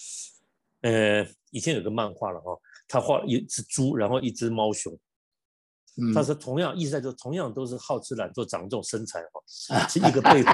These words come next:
Speaker 1: <laughs> 一个被刀捅，一个被捅，因为猫熊那个衣服多了一些黑的白的嘛。他意思就是说，人有的时候是蛮外貌协会的，我必须承认。啊，但是我现在回过头来讲，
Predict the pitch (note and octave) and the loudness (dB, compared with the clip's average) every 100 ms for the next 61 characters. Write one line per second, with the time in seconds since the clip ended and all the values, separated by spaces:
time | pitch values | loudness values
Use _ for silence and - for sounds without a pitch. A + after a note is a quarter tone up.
0 | - _ - - _ F3 D3+ D3 D#3+ - | 2 _ -20 -20 _ 4 4 4 2 4
1 | C#3+ D3 - A2 F2 - - D3+ - - | 2 2 0 -4 -6 -18 -2 6 8 8
2 | D3 - - - - - - - - E3+ | 8 4 6 6 6 4 0 -2 0 4
3 | E3+ E3 E3+ - C3 D3 - - - E3+ | 4 8 6 6 -6 -10 -2 -2 -2 -20
4 | G3 _ F3 _ F3 D#3+ D#3 E3+ - C3+ | -20 _ -20 _ 0 2 6 4 4 2
5 | D#3+ E3 D3 D3+ D3 C#3+ B2+ - F#2+ G#2 | 4 4 4 2 2 2 0 -2 -4 -6
6 | F2+ F2+ - - A#3+ G#3 F3+ C3+ C3+ - | -10 -16 -18 2 4 6 4 2 -2 -4
7 | _ _ - A#2 G#3+ B2 F#2+ - - A#2+ | _ _ -4 2 4 4 0 -2 -2 0
8 | B2+ G#2 A2 C3+ A2+ G#2+ F#2+ E2+ F2 E2+ | 0 -2 -2 -2 -2 -2 -6 -6 -10 -8
9 | G2 D#2+ _ G#2+ - A2 F#2 E2 F2+ F2+ | -10 -12 _ 0 6 8 8 6 2 -4
10 | _ - - _ _ - - - G2 - | _ -20 -20 _ _ -20 -16 -8 -8 -8
11 | - - - - G3+ A#2 G2+ F3+ C3 A#2+ | -16 -16 -2 4 6 6 6 4 6 4
12 | G#2 G#2+ G2+ - | 6 4 2 -8